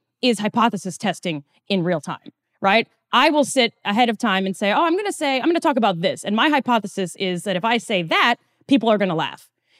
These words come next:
If they don't laugh, I might say, "Okay, what if I set it up the same way but say something slightly different?" Oh,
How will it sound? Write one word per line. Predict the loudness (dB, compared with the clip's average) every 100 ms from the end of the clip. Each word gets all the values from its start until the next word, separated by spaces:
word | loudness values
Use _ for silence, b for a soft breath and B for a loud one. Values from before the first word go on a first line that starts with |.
| -4
If | 2
they | 2
don't | 4 2 4
laugh, | 4 2 2
I | 2
might | 2 0
say, | -2 -2
"Okay, | 0 2 2 2
what | 0 0
if | 0
I | -2
set | 0 -2
it | -2
up | -4
the |
same | -2 -2 2
way | 0
but | 0 -4
say | -4
something | -4 -4 -4
slightly | -2 -2 -2
different?" | -4 -2 -2 -2 -6 _ _ 0
Oh, | 0